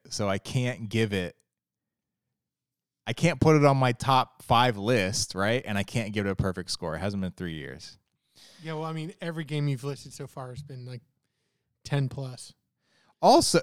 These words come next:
Speaker 1: ex-, that,
Speaker 2: Not Destiny.
Speaker 1: exactly, exactly.
Speaker 2: When
Speaker 1: And
Speaker 2: did
Speaker 1: it's
Speaker 2: Destiny
Speaker 1: like,
Speaker 2: come out? Fifteen,
Speaker 1: Des-, right,
Speaker 2: sixteen?
Speaker 1: Des-, Destiny is, like, has to be on there just by sheer amount of time played.
Speaker 2: Mm-hmm.
Speaker 1: The rest of them,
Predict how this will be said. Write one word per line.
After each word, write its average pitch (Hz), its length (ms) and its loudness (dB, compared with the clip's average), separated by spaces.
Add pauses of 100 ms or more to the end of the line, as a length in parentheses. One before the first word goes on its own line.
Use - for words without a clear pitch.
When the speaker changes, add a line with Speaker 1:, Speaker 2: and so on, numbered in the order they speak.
Speaker 1:
ex-, 180 180 4
that, 208 260 6
Speaker 2:
Not 185 80 2
Destiny. - 20 8
Speaker 1:
exactly, 180 760 4
exactly. 135 560 2
Speaker 2:
When 175 100 2
Speaker 1:
And 160 100 6
Speaker 2:
did 165 60 6
Speaker 1:
it's - 120 0
Speaker 2:
Destiny 147 160 6
Speaker 1:
like, 185 100 -8
Speaker 2:
come 190 120 -10
out? 190 200 -14 (440)
Fifteen, 165 260 4
Speaker 1:
Des-, 170 340 4
right, 143 220 6
Speaker 2:
sixteen? 92 80 -6
Speaker 1:
Des-, 147 380 0
Destiny 175 480 6
is, 151 140 4
like, 131 160 6
has 151 300 4
to 147 80 -6
be 135 100 2
on 151 160 4
there 123 120 0
just 123 300 -2
by 120 160 2
sheer 139 520 2
amount 123 280 2
of 101 100 -8
time 110 280 -4
played. 101 400 -4
Speaker 2:
Mm-hmm. 131 240 -10 (540)
Speaker 1:
The 131 160 4
rest 165 380 6
of 147 160 6
them, 113 400 2